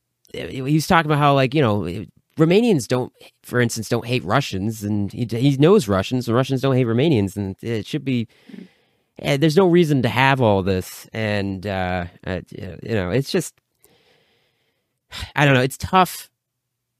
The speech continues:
looking at everything and going, "Ah, man, you wish things could be better," and you wish, you know, but I think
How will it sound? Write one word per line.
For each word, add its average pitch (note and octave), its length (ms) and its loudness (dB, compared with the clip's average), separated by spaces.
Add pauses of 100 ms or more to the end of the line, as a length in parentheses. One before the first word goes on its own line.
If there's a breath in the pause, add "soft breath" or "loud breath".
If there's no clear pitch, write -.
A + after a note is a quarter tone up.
(120)
looking C#3 300 4
at A#2+ 140 0
everything A2+ 480 2
and G2+ 100 -2
going, G2 400 -2
"Ah, C3 280 0
man, A#2 240 0
you A2+ 120 0
wish C#3+ 240 2
things B2 320 0
could G#2 120 -8
be F#2+ 100 -4
better," G2 440 0
and F2 80 -4
you F2 100 -4
wish, - 420 -6
you A2 120 -2
know, F2+ 340 -2 (100)
but C#3+ 140 2
I D#3+ 160 4
think F#3 240 2